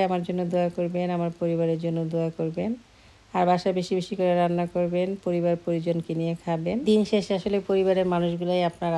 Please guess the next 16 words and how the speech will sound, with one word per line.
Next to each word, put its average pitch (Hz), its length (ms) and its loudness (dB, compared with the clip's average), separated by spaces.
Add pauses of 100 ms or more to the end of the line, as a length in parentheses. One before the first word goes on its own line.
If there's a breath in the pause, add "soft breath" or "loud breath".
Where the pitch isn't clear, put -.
আপন, 170 240 -4 (840 soft breath)
আর 185 200 4
কেউই 202 300 2
কিন্তু 196 240 -2
আপনার 175 320 2
আপন 165 280 0
না। 170 200 -2
বিপদে 175 440 0
আপদে 165 300 0
কিন্তু 160 200 -4
আপনার 165 200 -6
পরিবারের 165 460 -2
মানুষই 160 360 -4
আপনার 165 260 -6
পাশে 160 260 -4
দাঁড়াবে। 156 380 -4